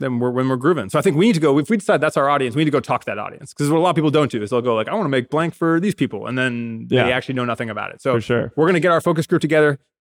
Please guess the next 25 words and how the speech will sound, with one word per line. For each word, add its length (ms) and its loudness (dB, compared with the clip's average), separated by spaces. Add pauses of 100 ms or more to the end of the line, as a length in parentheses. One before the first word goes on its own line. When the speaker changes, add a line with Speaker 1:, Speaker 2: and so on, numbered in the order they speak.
Speaker 1:
ten 160 0
to 60 2
twelve, 480 2 (440)
fifty-five 460 2
to 180 2
seventy-five-year-old, 840 2
uh, 220 0
Speaker 2:
Yeah. 120 2
Speaker 1:
pickleball 200 2
playing 160 2
women. 160 2
That 100 2
should 120 0
be, 140 2
it 100 -2
should 60 -12
be 100 0
easy 180 2
enough. 100 2
Speaker 2:
Requirement, 340 4
you 100 6
must 200 2
have 160 4
at 80 4
least, 380 0